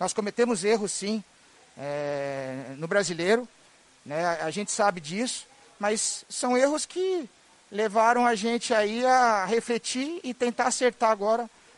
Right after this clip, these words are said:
nesse, nessa Copa Paulista pra voltar pro Brasileiro. Mas isso daí não denigra em nada o trabalho que a gente vem fazendo, né? Porque realmente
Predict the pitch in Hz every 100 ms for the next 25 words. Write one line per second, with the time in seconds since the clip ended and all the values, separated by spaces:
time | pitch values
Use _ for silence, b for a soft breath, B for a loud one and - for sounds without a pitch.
0 | b - 196 - 214 196 170 143 139 175
1 | 196 196 190 - 185 190 202 226 240 254
2 | 254 226 226 226 226 214 180 143 b b
3 | b b b b _ 185 208 214 233 220
4 | 226 254 240 226 233 220 202 190 202 -
5 | 180 180 180 180 165 175 170 170 - 160
6 | 151 208 202 180 180 180 - 175 165 156
7 | 190 185 214 -